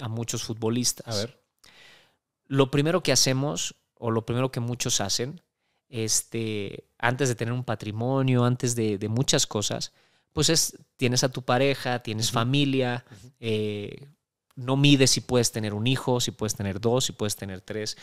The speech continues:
Speaker 1: Muchos dicen, "Pues donde come uno, comen dos,
Speaker 2: Come.
Speaker 1: comen tres".
Speaker 2: <laughs>
Speaker 1: Pues no. O sea, es una realidad que no. ¿Por qué? Porque,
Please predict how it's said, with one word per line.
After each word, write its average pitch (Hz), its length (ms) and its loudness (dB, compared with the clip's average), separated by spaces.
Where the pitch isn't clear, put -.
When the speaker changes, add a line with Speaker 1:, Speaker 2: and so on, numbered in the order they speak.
Speaker 1:
Muchos 143 240 -2
dicen, 135 380 0
"Pues 127 140 -2
donde 147 220 4
come 196 260 4
uno, 196 320 4
comen 175 280 6
dos, 165 280 10
Speaker 2:
Come. - 20 2
Speaker 1:
comen 151 260 6
tres". 208 480 2
Speaker 2:
<laughs> - 300 -8
Speaker 1:
Pues 113 160 0
no. 147 240 2
O - 80 -10
sea, 123 160 4
es 120 120 2
una 156 120 0
realidad 131 320 2
que - 160 0
no. 127 320 0
¿Por - 220 0
qué? 135 180 4
Porque, 110 1040 0